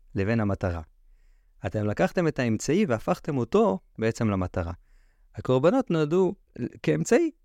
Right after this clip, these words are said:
אמצעי ליישר את לב האדם בכל מיני דרכים שונות, בין אם נלך בשיטת הרמב"ם, בין אם נלך בשיטת הרמב"ן, לא משנה, יש כל מיני הסברים לענייני הקורבנות, אבל בסופו של דבר ודאי כולם מסכימים שהקורבנות הם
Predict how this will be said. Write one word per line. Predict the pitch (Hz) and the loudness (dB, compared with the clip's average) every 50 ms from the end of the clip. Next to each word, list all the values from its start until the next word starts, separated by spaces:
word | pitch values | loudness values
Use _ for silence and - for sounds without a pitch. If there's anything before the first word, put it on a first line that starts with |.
| _ - 123 | _ -4 -2
אמצעי | 135 123 - 160 196 240 | -2 0 0 0 2 2
ליישר | 220 160 135 117 - 160 156 147 143 | 2 2 0 -2 -2 0 0 0 0
את | - | 0
לב | 131 131 123 | -2 -2 0
האדם | 127 113 107 104 104 101 101 98 | 0 0 0 0 0 0 0 -2
בכל | 101 - 135 135 | -4 -4 -4 -2
מיני | 139 127 117 | -2 -2 -2
דרכים | 110 98 - 117 107 | -4 -4 -2 -4 -2
שונות, | 104 117 104 95 95 98 | 0 0 0 0 0 0
בין | 127 156 160 156 | 0 0 2 0
אם | 147 139 135 - - - | 0 -2 -4 -4 -6 -6
נלך | - 113 110 117 117 113 - - | -4 -2 0 0 0 -2 -4 -6
בשיטת | - 101 101 - - - 110 104 - - | -6 -6 -4 -4 -2 0 0 0 2 0
הרמב"ם, | 98 98 98 95 104 101 98 95 95 92 87 85 | 0 0 0 0 0 0 0 0 0 0 0 -2
בין | 98 98 | -2 -2
אם | 95 92 | -2 -2
נלך | 95 98 - | -2 -2 -4
בשיטת | 98 92 90 98 87 - | -6 -6 -4 -4 -4 -2
הרמב"ן, | 101 95 95 92 92 101 95 101 | -2 -2 -2 -2 -2 -2 0 0
לא | 113 | 0
משנה, | 120 - - 110 92 | 0 -2 -2 -4 -6
יש | 90 | -6
כל | - - 123 | -4 -2 0
מיני | 123 117 113 | 0 0 -2
הסברים | 107 - - 104 101 107 110 110 107 101 - - | -4 -4 -4 -4 -2 0 0 0 0 -2 -4 -4
לענייני | 107 101 98 95 98 95 101 101 | -4 -4 -2 -2 -2 -2 -2 -2
הקורבנות, | 101 - 101 95 98 98 95 - | -2 -4 -4 -4 -2 -4 -4 -4
אבל | - 98 98 101 | -4 -4 -4 -4
בסופו | - - - 160 170 180 | -6 -8 -8 -6 -4 -4
של | 151 139 | -2 0
דבר | 147 151 139 113 | 0 0 0 0
ודאי | 110 120 147 156 | 0 0 0 0
כולם | - - 120 127 131 127 | -2 -2 -2 0 0 -2
מסכימים | 123 - - 120 110 139 151 143 | -2 -4 -4 -2 0 0 0 0
שהקורבנות | - - 107 - - 107 104 123 156 165 - 180 | -2 -4 -6 -4 -4 -4 -2 -2 -4 -4 -6 -6
הם | 165 165 160 | -6 -6 -6